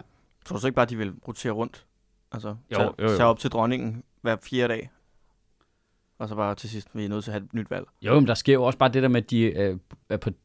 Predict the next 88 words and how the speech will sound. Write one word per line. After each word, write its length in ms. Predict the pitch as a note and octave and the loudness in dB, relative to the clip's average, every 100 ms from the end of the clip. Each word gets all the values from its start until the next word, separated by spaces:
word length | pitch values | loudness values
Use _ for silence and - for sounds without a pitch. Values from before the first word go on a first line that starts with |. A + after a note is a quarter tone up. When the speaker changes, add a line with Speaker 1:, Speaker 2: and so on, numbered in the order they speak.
| - | -4
Speaker 2:
de 80 | |
politiske 360 | G#2 A2 B2+ A#2+ | 0 0 0 -2
partier 340 | G#2+ - C#3 | -4 0 2
imellem 260 | A#2+ B2 B2+ | 4 4 2
har 160 | A#2+ A#2 | 2 2
jo 120 | F#2+ | 4
også 280 | A#2+ - G2 | 2 0 -6
et, 180 | G#2+ - | -8 -8
et 180 | G2+ - | -8 -8
sygt 300 | - C#3+ B2 | -6 -6 -2
godt 200 | G#2+ G#2 | -2 0
netværk, 400 | A2 A#2 A2 G2 | -2 2 0 0
fordi 200 | G#2 A2 | -4 -6
de 120 | G#2+ | -4
jo 80 | G2+ | -6
skifter 380 | - B2 - C#3+ | -4 -4 -2 -2
fra 140 | G2+ | -2
parti, 320 | - - - | -4 -4 -8
parti 400 | - G#2 - G2 | -6 -8 -6 -10
til 160 | G#2+ G#2 | -6 -4
parti. 260 | G2 - C3 | -4 -2 0
Det 80 | |
er 40 | B2 | 0
jo 40 | A2+ | 0
ligesom 260 | C3+ C#3 | 0 -2
sådan 100 | B2 | -2
nogle 120 | G#2+ | -2
embedsmænd, 360 | A#2+ C#3 A2+ F2 | 0 0 0 0
der 60 | F#2 | -2
flytter 280 | - A2+ | 0 0
fra 120 | A#2 A#2 | 0 -2
en 160 | A#2 G#2 | -2 -2
styrelse 340 | B2+ A2+ A2+ | -2 -2 0
over 100 | G#2+ | -2
et 40 | |
andet 200 | G2+ A#2 | 0 0
ministerium 400 | C3 A2+ A2 G#2 | 0 -2 -2 -2
og 60 | F#2 | -2
sådan 60 | G2 | -4
noget. 120 | G2+ | -2
Så 60 | |
netværket 540 | A2 A2+ - B2 G2 F2 | 0 0 2 2 2 -4
er 40 | |
skide 280 | - - D#3 | -4 -2 0
godt, 200 | A#2 G#2+ | 2 0
ikke? 180 | C3 C#3+ - - - | 0 -4 -16 -20 -8
Fordi 160 | A2+ | -4
der 80 | G2 | -4
sidder 240 | - B2+ | -2 0
nogle 180 | G#2+ G#2 | 0 0
sid-, 200 | - A2 | -2 -4
tidligere 320 | - C3 A#2+ | -2 0 2
socialdemokrater 580 | G#2+ G#2+ F#2 A2+ G2 F#2 | 0 -4 -4 -2 0 2
over 120 | G2+ | 2
i 60 | G#2 | 2
Venstre, 280 | G#2 A2 A2 | 2 -2 -2
og 80 | G2 | 0
i 40 | |
Venstre 280 | G#2 G#2+ A2+ | 0 -2 -4
sidder 180 | G#2+ G2 | -4 -2
de 80 | |
omvendt, 320 | G2+ A2 G#2 G2 | 0 0 -2 -2
og 140 | G2 | -2
nogen 160 | G2+ A2+ | 0 0
har 60 | |
været 160 | F#2+ G2 | 0 2
med 120 | G#2 | 2
i 40 | G#2 | 0
Kristendemokraterne, 680 | A2+ G2+ - G#2 F#2 F2+ F#2+ | -2 -4 -4 -6 0 0 0
og 60 | |
nogen 140 | G2+ G#2+ | 0 -2
har 80 | |
flyttet 260 | G2 F2 F#2+ | -2 -6 -4
den 100 | G2 | -2
anden 140 | G2+ | 0
vej, 140 | A2 C#2+ | 0 -2
og 60 | F2 | -2
den 120 | G2 | -2
ene 120 | G#2+ | -2
vej, 100 | G2+ A2 | -2 -2
og 60 | |
sådan 80 | - | -4
noget. 340 | F#2 - - - | -6 -6 -10 -6
<laughs> 80 | |
Så 220 | - D3+ - | 0 2 4
de 120 | G#3 | 4
er 120 | D#3 | 6
altså, 180 | D3+ - | 4 0